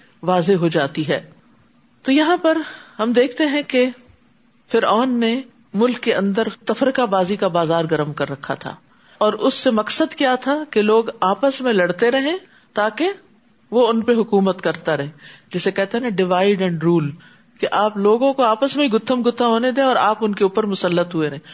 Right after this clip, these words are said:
ان کو یہ توجہ ہی نہ ہو کہ ہمارا حاکم ہمارے ساتھ کیا کر رہا ہے۔ اور موسیٰ علیہ السلام ان حالات میں پیدا ہوئے کہ جب بنی اسرائیل بہت کمزور تھے، اتنے کمزور کہ فرعون نے، کہا جاتا ہے کہ خواب دیکھا تھا جس میں اس نے دیکھا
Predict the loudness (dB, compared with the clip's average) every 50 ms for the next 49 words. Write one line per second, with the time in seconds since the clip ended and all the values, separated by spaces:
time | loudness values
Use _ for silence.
0 | -20 -16 -8 -2 -2 -2 0 2 0 0 2 0 0 0 0 0 0 0 0 2
1 | 2 2 2 2 2 0 0 0 0 0 0 0 0 0 0 0 -2 -2 -2 -2
2 | -2 0 0 0 0 0 -2 -2 -2 -2 -2 -4 -8 _ -20 -20 _ _ -2 0
3 | 0 0 0 0 -2 -2 -2 -2 -2 -2 -4 -4 -4 -10 -10 _ _ _ -20 _
4 | _ _ _ _ _ _ _ _ _ -2 0 0 0 -2 -6 -14 -16 _ -2 0
5 | 0 2 2 2 2 2 2 2 0 0 0 0 0 0 -2 -6 -14 _ _ -2
6 | -2 0 0 0 0 2 2 2 2 2 0 0 -4 -4 -2 0 -2 0 0 0
7 | 0 2 2 2 0 0 -4 -2 -2 -2 -2 0 0 -2 -2 -2 -4 -4 -4 -2
8 | 0 0 0 -2 -2 -4 -4 -4 -4 -4 -4 -4 -4 -4 -4 -2 0 0 0 0
9 | -2 -6 -8 -8 -6 -6 -8 -6 -4 -4 -4 -2 -2 -2 -2 0 2 2 4 4
10 | 2 0 -4 -16 -20 -20 -20 -20 _ _ -10 -6 -2 -2 -2 -2 0 0 0 0
11 | 0 0 0 -2 -2 -2 -4 -8 -6 -4 -2 -2 0 0 0 0 0 -2 -4 -4
12 | -4 -8 -8 -6 -2 0 0 0 0 2 0 0 0 0 -2 -2 -2 -2 -4 -4
13 | -4 -8 -8 -6 -6 -6 -6 -6 -6 -8 -6 -4 -6 -6 -4 -4 -6